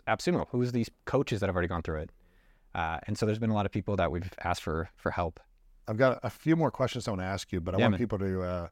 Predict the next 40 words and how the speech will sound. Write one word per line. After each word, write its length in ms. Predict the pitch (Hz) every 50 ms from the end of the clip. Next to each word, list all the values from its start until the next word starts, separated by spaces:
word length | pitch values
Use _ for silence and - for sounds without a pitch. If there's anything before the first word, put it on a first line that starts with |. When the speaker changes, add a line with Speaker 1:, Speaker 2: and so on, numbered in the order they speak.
| _ _ _ _ _ _ _ _ _ _ _ _ _ _ _ _
Speaker 2:
get 140 | - 143 -
the 60 | 139
book, 240 | 117 131 127 113 120
Million 280 | 120 123 123 127 - -
Dollar 260 | 120 120 117 117 120
Speaker 1:
<laughs> 20 |
Speaker 2:
Weekend. 400 | 120 120 - - - 202 196 202 190 - - - - - - - _ _ - - - - - -
I 60 | 156
don't 100 | 131 135
know 80 | 151 147
if 100 | 131 -
anything 340 | 160 135 156 170 160 170 156
we 80 | 147
talked 260 | 135 117 151 151 143 -
about 260 | - 131 262 262 220
here 120 | 165 160 -
is 120 | - -
Speaker 1:
<laughs> 0 |
Yeah. 160 | - 240 240 151
Speaker 2:
related 160 | 151 247 262 240
to 40 | -
the 80 | 139
book, 260 | 135 147 156 147 139 - - 135
but 460 | 143 135 127 120 - - - - - - - - - - 120
get 220 | 113 131 202 -
the 80 | - 190
book, 240 | 156 175 185 - 143
Million 240 | 160 165 165 160
Dollar 180 | 156 151 139 127
Weekend, 400 | 127 135 143 143 - 135 120 113
The 80 | 110 107
Surprisingly 600 | - 139 113 - 131 127 135 135 127 139 135 120
Simple 300 | - - 139 120 123 113
Way 140 | 120 120
to 100 | 110 - -
Launch 440 | - - 117 170 214 196 - - -
Speaker 1:
<laughs> 0 |
Speaker 2:
a 640 | - - - - - 254 208 - - - 254 240
Seven-Figure 720 | - - 269 285 220 202 196 196 277 262 202 185 185 170 - 151
Business 460 | 180 208 - - 226 202 160 -